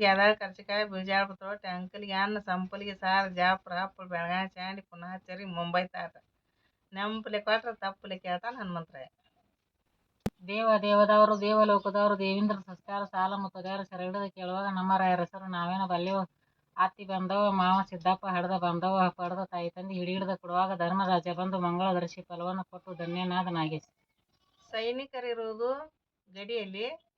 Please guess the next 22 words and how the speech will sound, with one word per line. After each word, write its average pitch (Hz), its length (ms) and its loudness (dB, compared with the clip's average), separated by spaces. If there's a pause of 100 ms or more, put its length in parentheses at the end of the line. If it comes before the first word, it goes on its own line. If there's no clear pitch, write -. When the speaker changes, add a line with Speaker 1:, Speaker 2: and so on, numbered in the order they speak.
(100)
Speaker 1:
ದೇವರಿರುವುದು 220 760 -2
ಗುಡಿಯಲ್ಲಿ. 185 520 -10 (220)
ನಾವ್ 180 200 -14
ಹೆಸರು 226 260 -16
ಹೇಳ್ತೀವ್ರಿ 208 460 -12 (300)
ನಿಮ್ಮೆಲ್ಲರ 180 480 -10 (140)
ಸಮಕ್ಷೆಯಲ್ಲಿ 151 540 -16 (260)
ಹನುಮಂತ್ರೆ. 156 400 -18 (960)
Speaker 2:
ಸೈನಂಗಿ 226 540 -2
ನೈಂದಾರಿ 196 600 2 (260)
ಭಕ್ತಿದಿಂದ 208 600 -8
ಬಂದವ 175 260 -2
ಹುಕಂ 185 300 -6 (640)
ನಾಗೇಶ್. 160 400 -16 (600)
Speaker 1:
ಹೊಸ 196 220 -2 (220)
ಬಾಯಿ 202 300 8
ಮ್ಯಾಲ 220 300 6
ಹಸಿರು 208 340 -2
ಗಿಡ 196 160 0 (140)
ಹುಟ್ಟಿ 214 300 -2
ದ್ವಾರಗಾಯ್ 190 800 4
ಕ್ಯಾರ್ಗಾಯ್ 185 840 4